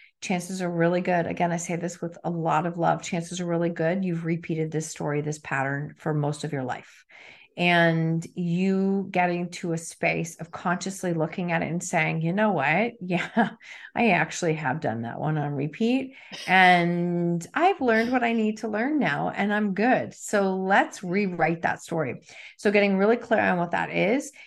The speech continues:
And then the other thing that I think you can do is first start there. Second, come from a space of, you know, I like to s-, play the, I call them the what if games. Like, start to ask the possibility questions,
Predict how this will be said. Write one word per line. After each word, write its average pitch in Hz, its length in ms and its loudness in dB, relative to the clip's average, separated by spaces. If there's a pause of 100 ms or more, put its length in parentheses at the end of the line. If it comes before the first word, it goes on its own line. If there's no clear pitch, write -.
(180)
And 208 200 2
then 214 200 4
the 220 160 2
other 294 240 -2
thing 311 240 -4
that 247 260 0
I 226 80 -2
think 220 320 -4
you 214 140 -4
can 214 180 -2
do 190 460 0
is 175 420 -2 (220)
first 226 260 2
start 107 320 2
there. 104 380 2
Second, 180 800 -2 (600)
come 311 280 2
from 330 180 2
a 285 60 2
space 220 600 0 (120)
of, 196 500 4 (440)
you 214 100 2
know, 202 260 -2 (220)
I 214 160 6
like 262 220 4
to 262 60 0
s-, - 260 -8
play 202 400 2
the, - 720 0 (160)
I 196 80 0
call 208 220 2
them 214 160 2
the 185 80 2
what 175 180 2
if 170 180 -6
games. - 400 -8 (360)
Like, 202 120 -6
start 247 420 0
to 277 340 0
ask 185 440 2 (120)
the 208 100 0
possibility 196 640 -2
questions, 269 640 -4